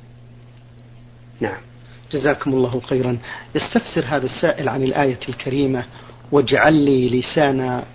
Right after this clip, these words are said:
Speaker 2: صدق في الآخر-، في الآخرين".
Speaker 1: هذا من دعاء إبراهيم عليه الصلاة والسلام، سأل الله تعالى أن يجعل له لسان صدق في الآخرين، أي أن يجعل له من يثني عليه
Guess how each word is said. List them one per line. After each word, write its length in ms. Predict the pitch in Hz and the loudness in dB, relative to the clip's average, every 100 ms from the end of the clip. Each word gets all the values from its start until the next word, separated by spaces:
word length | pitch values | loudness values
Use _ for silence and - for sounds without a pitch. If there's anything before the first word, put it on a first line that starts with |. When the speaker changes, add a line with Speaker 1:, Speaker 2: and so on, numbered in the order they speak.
| - | -2
Speaker 2:
صدق 520 | 143 123 - 127 123 - - | -2 -2 -2 -2 -2 -6 -6
في 80 | 143 | -4
الآخر-، 540 | 135 139 131 131 131 147 | -2 -2 -6 -6 -6 -4
في 40 | - | -2
الآخرين". 680 | 147 139 131 131 147 139 131 - - - - - - - - - - | 0 0 -2 0 2 2 -2 -12 -20 -20 -20 -20 -20 -20 -20 -20 -6
Speaker 1:
هذا 280 | - 151 139 | 6 8 8
من 120 | 139 | 8
دعاء 320 | 135 135 123 | 8 8 8
إبراهيم 360 | 120 127 120 110 | 4 2 2 2
عليه 180 | 107 107 | 0 -2
الصلاة 300 | - 110 - | 0 -2 -2
والسلام، 420 | 104 - 123 156 - - - - - - - | -6 0 2 2 -2 -20 -20 -20 -20 -18 4
سأل 200 | 156 143 | 6 8
الله 260 | 127 127 117 | 8 8 6
تعالى 380 | 113 120 117 110 | 4 6 6 6
أن 80 | |
يجعل 280 | 113 113 113 | 2 0 0
له 200 | 113 110 | 0 -2
لسان 340 | 107 - 127 113 | -4 -2 0 0
صدق 320 | 127 - 135 | -4 -2 -2
في 80 | 113 | 0
الآخرين، 520 | 107 110 123 143 139 123 | -2 0 4 4 4 4
أي 260 | 131 127 - | 6 6 2
أن 240 | 123 117 - - - - - | 2 2 -2 -14 -20 -10 4
يجعل 400 | 135 120 127 127 | 6 8 8 8
له 220 | 117 123 | 8 6
من 240 | 120 120 | 6 6
يثني 220 | 131 127 | 6 6
عليه 320 | 120 120 127 | 6 8 8